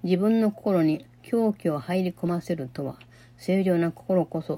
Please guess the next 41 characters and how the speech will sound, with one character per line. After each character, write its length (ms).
本 220
当 160
に 160
望 240
ま 120
し 260
い 40
状 180
態 240
だ 140
と 160
は 140
判 220
断 180
し 120
な 120
か 120
っ 40
た 160
こ 160
と 200
を 80
意 120
味 140
す 180
る。 100
も 100
し 140
も 120
何 260
か 140
他 280
の 100
も 140
の 120
が 80
欲 180
し 140
け 140
れ 120
ば、 120